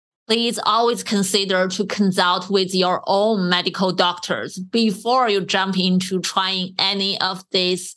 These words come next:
interesting methods just pop up online by all those influencers. Remember, those influencers, they are not professional.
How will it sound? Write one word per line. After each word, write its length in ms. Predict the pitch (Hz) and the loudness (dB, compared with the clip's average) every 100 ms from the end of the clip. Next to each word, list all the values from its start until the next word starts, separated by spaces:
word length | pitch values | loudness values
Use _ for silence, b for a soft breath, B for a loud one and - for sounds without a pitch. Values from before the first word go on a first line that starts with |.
| b _ _ _ | b _ _ _
interesting 600 | 220 202 208 180 - 185 | -2 0 0 -2 0 2
methods 580 | 185 180 185 180 170 156 | 2 0 0 0 0 0
just 300 | 175 170 - | -2 -2 -4
pop 240 | - 180 175 | 0 0 0
up 380 | 190 170 165 | 0 0 0
online 760 | - 185 180 208 214 180 175 180 | 0 0 0 2 2 0 -2 -2
by 260 | 185 175 170 | 0 0 0
all 200 | 190 185 | 2 2
those 300 | 185 180 170 | 2 0 -2
influencers. 920 | - 196 185 170 170 165 104 87 - - b b - | -2 -2 -2 -2 -4 -4 -6 -10 -14 -18 b b -4
Remember, 520 | 254 247 254 262 240 | 0 0 0 0 0
those 240 | 233 233 | 0 0
influencers, 840 | 233 247 247 226 214 208 196 190 - | 0 0 2 2 2 2 2 0 -2
they 140 | 196 | 0
are 100 | 185 | 0
not 420 | 190 185 180 185 - | 2 2 2 -2 -2
professional. 720 | 180 156 165 - - - | -2 0 -2 -2 -4 -14